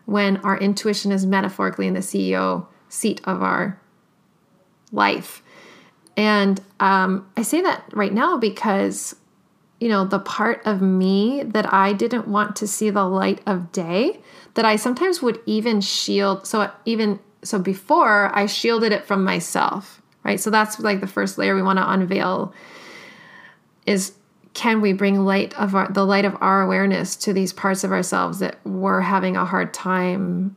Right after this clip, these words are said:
acknowledging? And can we meet them like we would, like, a quirky aunt, you know, like a quirky relative, where you're like, "Oh, so-and-so, they're just always wearing weird, <laughs> interesting outfits, or they just always make, you know,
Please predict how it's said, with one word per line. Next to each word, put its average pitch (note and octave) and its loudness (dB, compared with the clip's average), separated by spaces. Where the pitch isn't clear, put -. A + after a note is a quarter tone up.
acknowledging? F#3+ -4
And G3 -2
can G3 -2
we G3 2
meet G3 2
them E3+ -4
like F3+ -4
we G3 0
would, G3 -4
like, F#3+ -4
a F#3 -4
quirky G#3+ -2
aunt, F#3 -2
you G#3 2
know, F#3+ 0
like G3+ -2
a G3 -2
quirky G3 0
relative, F#3+ 2
where F#3 0
you're F#3+ 2
like, F#3+ 0
"Oh, D#4+ 4
so-and-so, G3+ 2
they're G#3+ 0
just A3 0
always G3+ 2
wearing F#3+ 2
weird, F#3 -2
<laughs> - -14
interesting D4+ 2
outfits, G#3+ 2
or G3+ 2
they A#3 4
just A#3+ -2
always A3+ 2
make, G#3+ 0
you G#3+ -2
know, G3 0